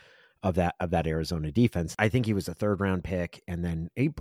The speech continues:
he, God, he had health challenges when he was, when he was with the Patriots, but became this huge leader.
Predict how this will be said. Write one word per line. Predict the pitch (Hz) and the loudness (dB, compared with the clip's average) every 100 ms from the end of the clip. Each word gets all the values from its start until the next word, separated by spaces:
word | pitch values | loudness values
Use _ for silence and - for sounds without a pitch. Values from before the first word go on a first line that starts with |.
| - | -10
he, | 90 135 113 - | -6 -6 -6 -10
God, | - 87 - | -10 -8 -6
he | - 101 | 0 0
had | 92 | 0
health | - 98 113 - - | -4 0 0 -2 -8
challenges | - 107 101 92 101 90 | -2 0 0 0 0 0
when | 98 | 0
he | 95 | 2
was, | 92 82 | 0 -2
when | 98 92 | -4 -2
he | |
was | 85 87 | -2 -2
with | 95 | -6
the | - | -4
Patriots, | 92 - 101 | -6 -4 -6
but | - 127 - - - | 0 0 0 -20 -6
became | - 143 147 | 0 6 8
this | 110 | 6
huge | - 101 - | 2 -2 0
leader. | 82 76 | -6 -6